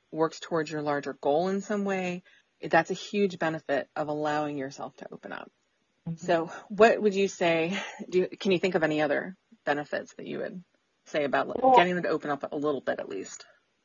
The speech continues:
Speaker 2: For me personally, my personality is a part of my brand. I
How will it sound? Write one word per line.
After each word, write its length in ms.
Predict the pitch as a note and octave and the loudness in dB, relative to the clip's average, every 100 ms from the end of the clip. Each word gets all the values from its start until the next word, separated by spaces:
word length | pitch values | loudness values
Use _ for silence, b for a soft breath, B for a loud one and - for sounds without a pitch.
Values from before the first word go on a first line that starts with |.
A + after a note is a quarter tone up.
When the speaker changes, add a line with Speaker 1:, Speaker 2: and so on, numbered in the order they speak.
| - | -6
Speaker 2:
For 520 | G3+ A3 G#3+ - D#4+ | -4 -4 -6 0 6
me 140 | E4+ G4+ | 8 8
personally, 600 | G#3 G3 G3+ G3 F3+ E3+ | 10 8 8 6 6 6
my 380 | F3+ F#3 G#3 G3+ | 4 6 6 4
personality 680 | G#3 F#3+ F#3 E3 D#3+ D#3 D#3 - | 2 2 4 6 6 4 2 4
is 280 | E3+ D#3 D3 | 4 4 4
a 140 | D#3+ D3 - | 0 0 8
part 220 | E3+ D#3+ | 8 10
of 180 | D#3+ C#3 | 2 0
my 160 | D3 | -4
brand. 420 | D3+ D3+ - - - _ _ _ | -4 -4 -6 -14 -20 _ _ _
I 640 | - E3 D#3 D#3 D#3 D#3 | 6 8 8 6 4 0